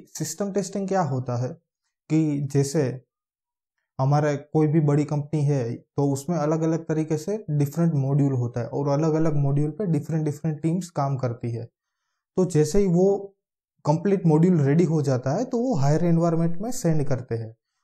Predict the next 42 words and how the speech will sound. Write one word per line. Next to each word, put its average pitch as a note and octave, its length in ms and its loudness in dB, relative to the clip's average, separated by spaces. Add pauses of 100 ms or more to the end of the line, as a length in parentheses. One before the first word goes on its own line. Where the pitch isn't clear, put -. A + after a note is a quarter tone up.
(120)
और D3+ 100 2
वहाँ D3 260 4
पे F3 140 0
सारे E3 380 6
मॉड्यूल, C#3 300 2
for D3 220 0
example, C#3+ 440 0
ए C#3 200 -2
मॉड्यूल C3+ 380 0
है, B2+ 240 2
बी D3 140 4
मॉड्यूल C3 380 0
है, B2+ 160 0
सी D3+ 240 -2
मॉड्यूल C3+ 380 0
है, B2+ 60 -2
वो D3+ 140 0
सारे D#3 300 2
मॉड्यूल E3+ 420 2 (720)
टेस्ट F#3+ 320 4
हो D#3+ 100 4
गया, C3 200 2
वो D3 180 2
इंडिपेंडेंटली F3 760 2
काम E3 300 0
कर D#3+ 160 0
रहे C#3+ 140 0
हैं। B2 80 0
उसके C#3+ 240 -4
बाद F3 200 2
वो F#3 120 2
क्या F#3 180 0
करेंगे D#3 400 0
कि E3+ 180 -4
जो E3 160 0
ऊपर D3+ 320 0
वाला F3+ 240 2
लेयर E3+ 320 4
है D#3 140 0
वहाँ C#3 260 0
पे E3+ 120 -4
उसको D#3+ 360 -2